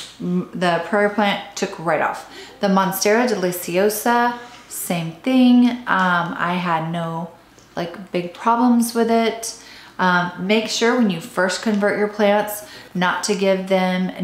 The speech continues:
nutrients in the first three to four weeks. Just let your first watering be a regular watering. Um, and again, I have more videos on that. Philodendron, emerald green, number three.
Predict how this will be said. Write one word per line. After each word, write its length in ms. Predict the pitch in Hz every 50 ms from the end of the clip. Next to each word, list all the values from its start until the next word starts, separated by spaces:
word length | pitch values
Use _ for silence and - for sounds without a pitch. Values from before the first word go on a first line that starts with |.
| 185 175
nutrients 640 | 175 185 190 - - - 233 240 254 262 247 247 -
in 60 | 196
the 80 | 180 175
first 320 | 175 - 190 185 185 -
three 140 | - 190 185
to 100 | 180 180
four 220 | 180 - 180 180
weeks. 340 | 180 214 247 240 - - -
Just 160 | - 220 226
let 140 | - 240 -
your 120 | 226 254 247
first 320 | 247 - 247 240 240 -
watering 480 | 240 240 240 240 247 247 247 240 233 226
be 140 | 226 233
a 80 | 226 220
regular 400 | 220 226 226 220 233 233 233 226
watering. 640 | 226 226 220 220 226 226 226 226 226 226 220 226 - - - - - - - - - - - -
Um, 520 | - 185 185 185 180 180 175 175 175 180 180 - - - - - - - - - - - - - - - -
and 460 | 202 196 196 190 185 185 185 180 - -
again, 460 | - 175 180 175 202 202 190 185 180
I 60 | 180 180
have 220 | 180 190 180 170
more 160 | 175 180 175
videos 460 | 170 180 180 180 175 175 165 165 -
on 120 | 170 170 170
that. 220 | 160 147 139 - - - - - - - - - -
Philodendron, 920 | - 214 208 208 214 214 202 202 202 202 202 196 185 180 165 160 180 190 - -
emerald 680 | - 185 180 185 185 185 185 185 185 180 175 - 170 165
green, 720 | - 160 175 180 180 180 185 196 208 226 247 247 247 247 - - - - - - - - - - - -
number 320 | 185 180 175 170 175 180
three. 680 | 180 180 - - 240 262 262 262 262 262 254 240 254